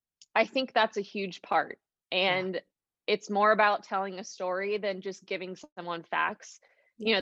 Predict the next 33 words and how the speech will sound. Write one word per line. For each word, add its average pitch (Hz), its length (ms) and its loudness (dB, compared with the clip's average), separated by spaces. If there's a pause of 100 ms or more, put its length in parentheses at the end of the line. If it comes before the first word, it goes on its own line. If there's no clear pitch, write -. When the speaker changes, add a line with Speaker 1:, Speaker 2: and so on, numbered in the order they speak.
(120)
Speaker 1:
the 202 140 -2
facts 208 320 2
are 202 80 -2
important, 190 480 -4
but 170 140 -6
that's 165 240 -2
kind 180 240 -6
of 156 160 -12
the 190 100 -6
next 151 300 -8
step, 156 360 -2
right? 160 420 -2
Um, 160 400 -6 (140)
if 190 140 -2
someone 220 380 4
is 202 300 0 (380)
selling 196 380 0
me 196 100 -2
something 185 380 -6
in 175 100 -4
a 160 60 -4
store, 190 440 2
I 202 120 4
don't 185 260 -6
just 185 200 -10
wanna 185 200 -6
know, 165 540 -2 (100)
you 185 140 -6
know, 156 300 -4
X, 185 280 0
Y, 175 180 0
and 170 200 -8
Z. 175 280 -2